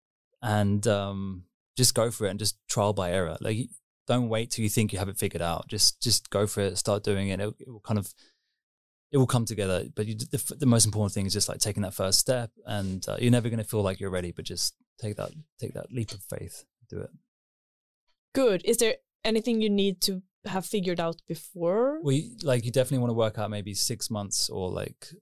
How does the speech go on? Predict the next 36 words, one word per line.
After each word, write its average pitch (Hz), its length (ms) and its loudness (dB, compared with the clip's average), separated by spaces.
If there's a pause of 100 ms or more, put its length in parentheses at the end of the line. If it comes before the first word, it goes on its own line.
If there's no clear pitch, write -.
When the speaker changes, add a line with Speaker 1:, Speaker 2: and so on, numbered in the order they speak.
(360)
Speaker 1:
to 123 120 0
a 107 40 2
year, 101 500 4 (340)
uh, 85 80 -10
worth - 220 -6
of 101 100 -12
releases. 113 760 6 (220)
How 110 100 0
many 107 100 4
are 113 60 4
you 104 40 2
Speaker 2:
Mm. 98 40 0
Speaker 1:
gonna 90 80 -4
release? 139 480 -2
Are 120 60 -6
you 113 60 -4
gonna 110 120 -2
do 101 140 -6
physical? 117 600 2
Are 98 60 4
you 101 60 0
gonna 101 140 0
do 87 40 -6 (100)
digital? 110 480 0 (800)
Then 104 100 -4
you're 107 60 4
gonna 104 120 4
wanna 101 140 2
find 101 220 2
a 95 40 -4
distributor. 127 720 2
So 92 580 0 (580)
that's - 160 0
the 110 60 -4
next 104 200 -4
step. 104 320 0